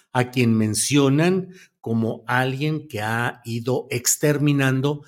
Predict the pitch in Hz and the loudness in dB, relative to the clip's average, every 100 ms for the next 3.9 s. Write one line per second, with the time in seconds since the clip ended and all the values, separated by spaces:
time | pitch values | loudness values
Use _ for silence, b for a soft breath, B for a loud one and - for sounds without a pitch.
0 | B B 117 - 113 120 113 117 - 180 | B B -8 -6 -6 -6 -4 -4 -4 -4
1 | 196 123 - - - 80 80 107 113 113 | -4 -6 -8 -14 -18 -16 -14 -10 -8 -6
2 | 123 127 135 - - 95 - 113 110 - | -6 -6 -8 -8 -10 -6 -6 -6 -8 -10
3 | _ _ - 92 98 110 113 - _ | _ _ -20 -14 -8 -4 -4 -6 _